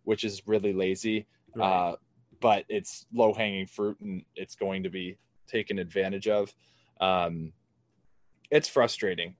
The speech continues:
Speaker 1: I mean, I remember the twenty fourteen Cotton Bowl, right? We were students at the time, and that game felt like the Super Bowl, and
Speaker 2: Yeah.
Speaker 1: full stadium and
Speaker 2: Appointment
Speaker 1: didn't
Speaker 2: television.
Speaker 1: I mean, we still have,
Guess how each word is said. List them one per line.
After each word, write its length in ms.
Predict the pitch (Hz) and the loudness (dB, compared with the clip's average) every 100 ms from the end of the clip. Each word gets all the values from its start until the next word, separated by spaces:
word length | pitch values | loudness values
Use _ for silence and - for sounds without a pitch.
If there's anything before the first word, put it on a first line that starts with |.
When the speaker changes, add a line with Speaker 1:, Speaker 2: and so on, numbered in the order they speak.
| - | -6
Speaker 1:
I 100 | 117 | 0
mean, 220 | 120 123 - | 2 2 2
I 140 | 127 - | 0 0
remember 340 | 135 151 170 | 0 2 2
the 80 | 151 | 0
twenty 240 | - 139 | 0 0
fourteen 420 | 131 131 120 131 113 | 4 4 2 0 0
Cotton 280 | 113 104 | 2 2
Bowl, 200 | 104 104 | 4 4
right? 180 | 104 104 | 4 4
We 120 | 104 | 4
were 180 | 113 104 | 4 4
students 540 | 95 - - 107 98 104 | 0 -8 -6 -6 -2 -4
at 80 | |
the 80 | 98 | -4
time, 480 | - 101 92 92 90 _ _ _ - | -4 -2 0 -2 -6 _ _ _ -2
and 400 | 110 104 101 - _ _ _ _ _ - | 0 0 -2 -8 _ _ _ _ _ 4
that 200 | 151 170 | 4 6
game 220 | 156 120 | 2 0
felt 300 | - 131 107 | 4 4 6
like 240 | 120 110 _ - | 4 2 _ -10
the 80 | 123 | -8
Super 340 | - 185 185 | -2 -2 0
Bowl, 420 | 107 95 87 87 _ _ _ | 0 2 2 -2 _ _ _
and 440 | 120 113 113 107 110 | -2 0 2 2 4
Speaker 2:
Yeah. 280 | 190 147 98 _ - _ - | 6 4 0 _ -20 _ 4
Speaker 1:
full 220 | 175 180 | 6 6
stadium 960 | - 160 139 135 131 123 120 120 120 120 _ _ - | 4 6 6 6 6 6 4 2 -2 -6 _ _ -6
and 640 | 117 110 107 104 101 98 - _ - - - _ - _ - - | -2 2 2 0 -2 -6 -8 _ -16 -16 -18 _ -20 _ -16 -2
Speaker 2:
Appointment 640 | 131 - 156 165 160 156 147 | 2 6 8 8 6 2 2
Speaker 1:
didn't 20 | |
Speaker 2:
television. 1000 | 147 139 131 135 135 120 131 127 123 117 _ _ - _ _ _ _ | 2 4 2 2 0 0 -4 -4 -6 -10 _ _ -20 _ _ _ _
Speaker 1:
I 60 | 151 | 0
mean, 140 | 170 | 2
we 80 | 170 | 2
still 380 | 165 - - 202 | -2 0 4 6
have, 240 | 160 117 | 6 4